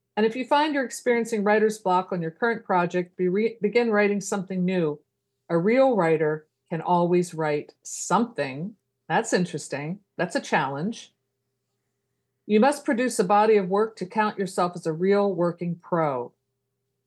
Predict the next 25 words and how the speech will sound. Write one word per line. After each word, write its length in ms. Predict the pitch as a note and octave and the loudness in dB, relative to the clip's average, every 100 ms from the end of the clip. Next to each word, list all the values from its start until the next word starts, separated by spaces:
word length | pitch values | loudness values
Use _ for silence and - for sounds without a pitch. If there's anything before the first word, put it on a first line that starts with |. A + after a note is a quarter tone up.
| _ _ - | _ _ -8
And 140 | E3+ | -4
then 140 | E3+ E3+ | 0 -2
his 200 | E3 F3 | -2 0
last 460 | F#3+ G#3+ G#3 - _ _ _ _ _ - | 2 2 0 -14 _ _ _ _ _ -2
thoughts 300 | F3+ D#3+ F3 | -2 0 -4
on 100 | E3 | -2
this 160 | D#3+ | 0
whole 260 | G#3 A3+ A3 | 2 4 2
thing 360 | F3 D#3+ D#3 - | -4 -6 -8 -4
is, 320 | E3 D#3+ - _ _ _ - | -4 -4 -8 _ _ _ 0
"Of 160 | F#3+ | 2
our 200 | F#3+ G3 | 4 2
original 440 | F#3+ C4 C4+ C4 A#3+ | 2 0 0 0 2
hundred 380 | B3 A#3 A#3+ F#3 | 0 2 0 0
wannabe 420 | G3 G#3 G3+ F3+ | -2 -2 -2 -2
writers, 560 | F3+ F3+ E3 D#3 D3+ - | 0 0 -2 -4 -6 -4
only 320 | G3+ G#3+ G#3+ | 0 2 0
one 220 | E3 F#3+ | 0 0
or 100 | G#3+ | 0
two 320 | G#3+ A3 G3 D#3+ | 0 0 0 0
will 140 | D#3+ | -4
follow 540 | - F#3 F3+ E3 D#3 - | -2 0 2 0 -2 -4
all 180 | E3+ E3 | -4 -4
six 340 | - F3+ - | -6 -8 -4
rules. 480 | E3+ D#3+ D3 C#3+ | 0 0 0 -6